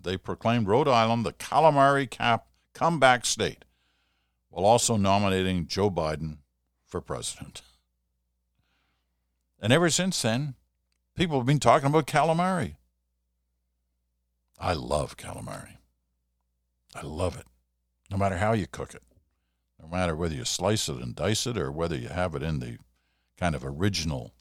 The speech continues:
form. Love calamari. So there you go. Tonight's podcast brought to you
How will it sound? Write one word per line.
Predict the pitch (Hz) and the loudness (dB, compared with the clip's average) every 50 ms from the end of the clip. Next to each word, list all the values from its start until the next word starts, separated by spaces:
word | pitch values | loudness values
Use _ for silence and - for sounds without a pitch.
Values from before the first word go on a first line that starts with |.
| _ | _
form. | _ - 107 107 104 87 - - - - _ _ _ _ _ _ _ _ _ _ _ _ _ _ _ _ _ _ _ _ _ _ _ _ _ _ _ _ _ _ _ _ _ _ _ _ _ _ _ _ _ _ _ _ _ _ _ _ _ | _ -6 -4 -2 -2 -4 -6 -8 -14 -20 _ _ _ _ _ _ _ _ _ _ _ _ _ _ _ _ _ _ _ _ _ _ _ _ _ _ _ _ _ _ _ _ _ _ _ _ _ _ _ _ _ _ _ _ _ _ _ _ _
Love | - 85 98 92 78 | -2 2 2 2 2
calamari. | - - - - - - - - - - - - _ _ _ _ _ _ _ _ _ _ _ _ _ _ _ _ _ _ _ _ _ _ _ _ _ _ _ _ _ _ _ _ _ _ _ _ _ _ _ _ | 0 -12 -14 -14 -14 -14 -16 -16 -16 -18 -20 -20 _ _ _ _ _ _ _ _ _ _ _ _ _ _ _ _ _ _ _ _ _ _ _ _ _ _ _ _ _ _ _ _ _ _ _ _ _ _ _ _
So | - - 107 107 | -2 0 2 4
there | 143 175 190 | 6 6 6
you | 190 180 160 | 4 2 0
go. | 120 104 82 - - - _ _ _ _ _ _ _ _ _ _ _ _ _ _ _ _ _ _ _ _ _ _ _ _ _ _ _ _ _ _ _ _ _ - | 2 0 0 0 -2 -12 _ _ _ _ _ _ _ _ _ _ _ _ _ _ _ _ _ _ _ _ _ _ _ _ _ _ _ _ _ _ _ _ _ -8
Tonight's | - 120 120 131 165 165 - - | -2 2 4 4 4 4 0 0
podcast | - 156 139 131 127 - - 127 120 120 120 - - 87 | 4 4 4 4 4 2 0 2 4 4 2 0 0 2
brought | 110 110 131 147 - - | 4 6 6 4 2 -2
to | 180 180 | -4 -2
you | 147 113 92 87 87 95 101 95 | 0 0 0 0 -2 -4 -4 -6